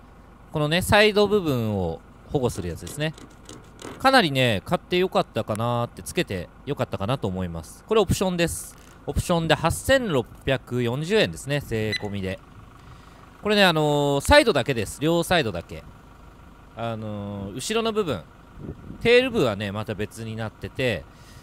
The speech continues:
えー、一万八千円ぐらいかなになってますね。これテール部もね、買おうかなと思ってます。これ材質もかなりしっかりしてますし、これはね、つけといて損はないと思いますね。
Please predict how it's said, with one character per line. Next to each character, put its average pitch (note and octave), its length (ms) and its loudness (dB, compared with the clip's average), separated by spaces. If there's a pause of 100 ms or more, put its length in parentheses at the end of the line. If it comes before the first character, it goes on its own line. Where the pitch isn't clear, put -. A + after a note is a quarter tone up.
(160)
え G#2 200 -2
ー、 G#2 40 -2
一 C3+ 160 -8
万 F3 140 0
八 A2+ 160 -6
千 D#3 540 -6
円 D#3 120 -4
ぐ D#3 60 -6
ら C3 80 -4
い - 20 -6
か E2 120 -14
な D3 160 -10 (440)
に C3 100 -10
な G#2+ 120 -6
っ - 20 -18
て - 140 -10
ま - 100 -10
す - 120 -16
ね。 D3+ 120 -8 (520)
こ - 80 -8
れ G3+ 80 -4
テ A3+ 180 6
ー A3+ 40 6
ル B3+ 100 0
部 A3+ 100 -6
も E3 140 -2
ね、 C3+ 400 0
買 D#3+ 180 -2
お G3 80 2
う G3 60 -2
か D3+ 100 -2
な C#3+ 420 -2
と A#2 60 -8
思 G#2 140 -10
っ - 40 -12
て - 180 -12
ま E2 180 -10
す。 - 320 -12 (680)
こ G#3+ 60 -4
れ G#3+ 60 0
材 G#3+ 200 4
質 A#3 120 -8
も A#3 100 -4
か C4 120 2
な A3+ 100 4
り A#2+ 80 0
し - 120 -10
っ - 60 -16
か D3+ 80 0
り A#2 80 0
し - 60 -10
て A#2 100 -6
ま G#2 120 -6
す - 140 -14
し、 A#2+ 260 -6
こ F#3 120 -6
れ A3 80 2
は A#3 160 2
ね、 D#3 420 2
つ - 100 -18
け A3+ 100 -4
と C3 140 -2
い G#2 60 -6
て G2+ 300 -6
損 D3 220 -4
は F#2 100 -4
な A#2 160 -4
い A2 80 -6
と D#2+ 180 -16 (400)
思 G#2 160 -6
い F#2+ 40 -6
ま E2+ 100 -8
す - 140 -18
ね。 B2 200 -6